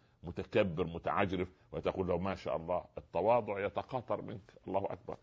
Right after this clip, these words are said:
أنت عندما تدخل البيت الملائكة تحيط بك من كل مكان"، ويمكن الله أعلم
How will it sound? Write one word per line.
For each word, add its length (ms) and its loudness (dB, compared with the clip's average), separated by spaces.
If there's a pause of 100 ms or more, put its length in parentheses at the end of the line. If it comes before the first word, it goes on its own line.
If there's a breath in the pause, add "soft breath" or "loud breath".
(260 soft breath)
أنت 200 -2
عندما 340 2
تدخل 420 0
البيت 320 0
الملائكة 600 2 (260 soft breath)
تحيط 340 4
بك 200 2
من 180 2
كل 140 -2
مكان"، 280 -2
ويمكن 380 2
الله 220 6
أعلم 320 6